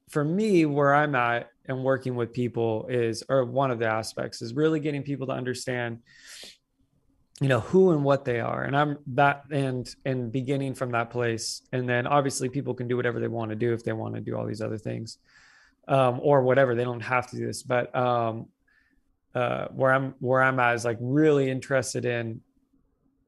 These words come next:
like, the deep, like, the, the higher aspects, you could say, of the soul,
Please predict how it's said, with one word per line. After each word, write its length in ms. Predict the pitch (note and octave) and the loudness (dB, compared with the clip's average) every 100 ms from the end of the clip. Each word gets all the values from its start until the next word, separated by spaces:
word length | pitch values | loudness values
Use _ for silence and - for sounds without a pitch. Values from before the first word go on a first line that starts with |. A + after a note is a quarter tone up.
| _ _ _ _ | _ _ _ _
like, 280 | C3+ C3+ B2+ | 2 2 2
the 100 | C3 | -4
deep, 360 | A2+ C#3 C3+ - | 0 -2 -2 -6
like, 320 | C3 B2+ A#2+ - | 0 0 0 -2
the, 320 | B2+ B2 - | -2 -2 -2
the 80 | C3 | -4
higher 320 | - D3+ C#3+ | 2 6 6
aspects, 560 | C#3 C#3 - E3 D#3+ - | 6 4 4 2 4 -4
you 80 | D3+ | -4
could 160 | D#3+ | 0
say, 180 | E3 E3 | 4 4
of 160 | D#3 B2+ | 2 -2
the 100 | C3 | -4
soul, 420 | D3 D3 F3 | 0 0 0